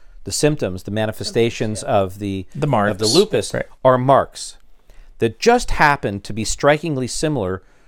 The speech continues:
Speaker 1: to the two pictures which are put out, just happen to be in the same areas of those pictures, okay?
Speaker 2: Mm-hmm.
Speaker 1: So we've got tons of mess-, uh, pictures going back three years. WhatsApp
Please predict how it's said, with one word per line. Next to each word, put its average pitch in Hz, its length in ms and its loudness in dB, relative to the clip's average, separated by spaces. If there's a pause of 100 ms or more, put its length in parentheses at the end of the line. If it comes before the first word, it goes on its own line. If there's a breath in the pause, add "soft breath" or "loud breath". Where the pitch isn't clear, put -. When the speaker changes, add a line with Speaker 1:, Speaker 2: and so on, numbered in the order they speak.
(180)
Speaker 1:
to - 120 -4
the 104 100 -2
two - 240 0
pictures 131 500 -4
which 110 180 -4
are 101 60 -2
put 101 220 -2
out, 92 240 -2 (340 soft breath)
just - 200 -4
happen 190 380 2
to 147 80 -2
be 120 200 -4 (120)
in 117 80 -4
the 110 80 -4
same 147 460 -2
areas 123 640 0 (640)
of 107 140 -2
those 104 180 2
pictures, - 600 -10 (300)
okay? 113 200 -6
Speaker 2:
Mm-hmm. 151 80 -20 (240 soft breath)
Speaker 1:
So - 100 -6
we've 120 200 -2
got 143 340 2 (260)
tons 180 380 0
of 139 120 -8
mess-, 123 300 -6 (100)
uh, 113 220 -4
pictures 110 340 -6
going 113 200 0
back 101 220 0
three 104 200 -6
years. 82 320 -8 (1600 soft breath)
WhatsApp 160 500 4